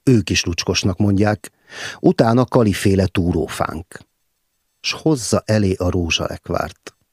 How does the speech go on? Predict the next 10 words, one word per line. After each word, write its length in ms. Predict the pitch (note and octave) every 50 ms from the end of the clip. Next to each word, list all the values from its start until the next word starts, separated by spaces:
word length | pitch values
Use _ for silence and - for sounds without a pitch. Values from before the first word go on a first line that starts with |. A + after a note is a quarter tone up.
| _ _ _
Kóstoljuk, 800 | _ B2+ A2+ A2+ G2+ - - - A2 G#2 G#2 G#2+ A2+ A2 - - - _ _ _ _ _ _
viccel 420 | - G2 B2+ C3 - - - A#2 G#2
a 80 | G2+
tanár, 360 | - - A2+ G#2+ G#2+ G2+ G2+
hogy 160 | F#2 F#2+ G2 G2
most 280 | G#2+ A2 G#2+ - -
fajjuk 320 | - G2 F#2 F#2 F2 E2+ -
fel 160 | - G#2 F2+
a 80 | F2
gyermekeinket. 1040 | E2+ F2 F2+ F2 E2+ D#2+ D2+ - - F2+ E2+ E2+ E2+ F2 - - F#2+ - - - -